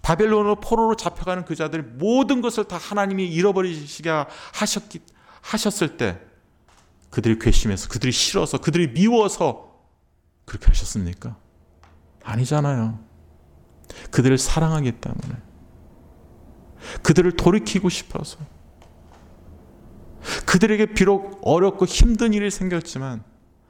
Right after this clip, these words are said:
하나님은 그의 백성들과 관계를 회복하고 싶어 하시는 하나님의 그 사랑이, 긍휼하심이, 그의 백성으로 삼고자 하는 하나님의 그 뜻이, 사랑이 거기에 있었다라는 거죠.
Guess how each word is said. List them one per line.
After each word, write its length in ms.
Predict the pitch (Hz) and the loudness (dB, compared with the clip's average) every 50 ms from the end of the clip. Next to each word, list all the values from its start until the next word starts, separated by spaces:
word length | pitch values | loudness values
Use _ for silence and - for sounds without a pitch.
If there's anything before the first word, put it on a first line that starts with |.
| _ _ - - - - | _ _ -20 -20 -10 -2
하나님은 360 | - 226 226 226 226 220 220 | 0 2 2 4 4 2 2
그의 180 | 220 - 202 202 | 4 2 2 2
백성들과 640 | 196 175 - - - 185 175 165 170 165 175 170 170 | 2 -2 -2 -4 -6 -6 -4 -4 -2 0 -2 -2 -2
관계를 380 | - 151 151 151 160 165 156 - | -6 -8 -4 -2 -2 -4 -4 -2
회복하고 540 | - 247 220 254 247 254 - - 214 202 208 | -2 -2 0 0 -2 -2 -4 -4 -2 -2 -4
싶어 240 | - - - - | -4 -6 -4 -2
하시는 260 | 170 165 160 - 170 - - - - - - | -2 -2 -2 -4 -6 -6 -8 -12 -14 -10 -6
하나님의 880 | - - - 233 240 247 254 247 240 233 214 202 196 190 175 - - - _ _ _ _ _ _ _ | -6 -2 0 2 4 4 4 4 2 2 2 2 2 0 -2 -4 -8 -18 _ _ _ _ _ _ _
그 160 | - - 170 | -4 -4 -4
사랑이, 800 | 165 - - - - 190 185 190 185 170 151 110 92 95 98 92 80 - _ _ _ _ _ _ _ _ _ _ _ _ _ _ _ _ _ | -4 -4 -8 -8 -8 -6 -4 -4 -4 -4 -4 -6 -6 -6 -8 -10 -12 -18 _ _ _ _ _ _ _ _ _ _ _ _ _ _ _ _ _
긍휼하심이, 960 | - - 151 175 196 202 202 190 175 156 123 107 - - 107 98 95 92 90 - _ _ _ _ _ _ _ _ _ _ _ _ _ _ _ _ _ _ _ - - | -2 2 4 4 4 4 4 2 2 -2 -4 -6 -6 -8 -6 -6 -6 -8 -10 -12 _ _ _ _ _ _ _ _ _ _ _ _ _ _ _ _ _ _ _ -20 -8
그의 280 | - - 196 196 190 196 | 0 2 4 4 6 6
백성으로 520 | - - - - - - 226 214 214 214 | 6 6 6 6 2 2 2 2 2 0
삼고자 560 | 208 - - - 190 - - 180 170 - 165 | 2 4 4 2 2 2 -4 -4 -2 -2 -4
하는 140 | 160 160 156 | -4 -2 -4
하나님의 680 | 156 156 - - 175 170 160 160 156 156 151 131 - - - _ - - - - _ | -6 -6 -4 -4 -4 -2 -2 -2 -2 -2 -2 -4 -6 -12 -20 _ -20 -20 -20 -14 _
그 240 | - 233 - - - | -2 2 2 4 4
뜻이, 460 | - 277 262 - - - - 165 127 | 4 4 2 2 -2 -2 -2 -2 -2
사랑이 480 | 120 - - - 233 240 247 240 240 226 | -2 -2 -2 0 2 2 2 2 0 0
거기에 300 | 233 - 175 160 165 160 | 0 -2 -2 0 0 -2
있었다라는 640 | 143 131 - - 143 - - 139 139 135 127 120 | -2 -2 -4 -6 -8 -6 -6 -6 -6 -4 -6 -4
거죠. 260 | 101 98 92 - - | -6 -6 -8 -8 -12